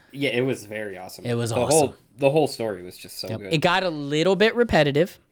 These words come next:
Speaker 1: At
Speaker 2: and
Speaker 1: times.
Speaker 2: it was definitely perpetuating a police state propaganda,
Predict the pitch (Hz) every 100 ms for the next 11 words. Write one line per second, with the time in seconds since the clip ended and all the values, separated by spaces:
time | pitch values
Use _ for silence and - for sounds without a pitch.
0 | _ _ _ _ - 147 147 143 139 135
1 | - 151 151 147 131 117 143 143 170 175
2 | 190 180 165 165 156 156 147 151 151 151
3 | 165 147 131 - - 147 - 139 131 151
4 | 131 110 117 160